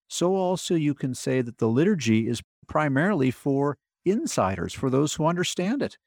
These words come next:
for the benefit of the church. Again, that doesn't mean that outsiders are unwelcome to learn and discover and rejoice in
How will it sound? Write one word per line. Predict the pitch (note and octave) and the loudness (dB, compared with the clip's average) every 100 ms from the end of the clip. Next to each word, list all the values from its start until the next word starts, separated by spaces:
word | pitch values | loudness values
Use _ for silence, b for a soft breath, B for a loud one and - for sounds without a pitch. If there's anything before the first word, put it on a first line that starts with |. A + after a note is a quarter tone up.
| _ _ _ | _ _ _
for | - | 0
the | D3+ | 0
benefit | C3 D3 E3 F#3 | 2 2 2 -2
of | E3+ | -2
the | F3 | -2
church. | - G#3 A3+ - - - _ _ _ | -2 0 0 -2 -10 -16 _ _ _
Again, | - B2 F3+ C3 | -4 0 0 2
that | A#2+ A#2+ | 0 0
doesn't | C3+ C#3+ | 0 0
mean | C3 C#3 B2+ | 0 0 0
that | A#2 - _ _ - | -2 -4 _ _ -2
outsiders | C3+ D#3+ - C3+ A#2+ A#2 A2 - | 0 0 -2 0 2 0 -2 -4
are | B2 A#2 - | 0 0 2
unwelcome | A#2+ G#2+ F#2+ A2+ A3+ - - - - _ - | 0 0 2 2 0 -4 -10 -12 -20 _ -12
to | - A2+ G2+ F#2 _ _ - | -2 0 0 -4 _ _ -16
learn | C3 A2+ B2 A#2+ A2+ G#2+ G#2+ - | -6 0 2 4 2 -2 -6 -4
and | A2+ G#2 F#2+ | -2 -2 -4
discover | G2 - B2 A#2 A2 G#2 G2+ G2 - | -4 -2 2 2 4 2 4 2 2
and | A2+ G2+ G2 G2 | 2 2 2 -2
rejoice | G2+ F#2+ A2+ A#2 A#2 - | -6 -2 2 2 0 -4
in | B2 G#2+ G2+ G2+ | -4 -2 -2 -4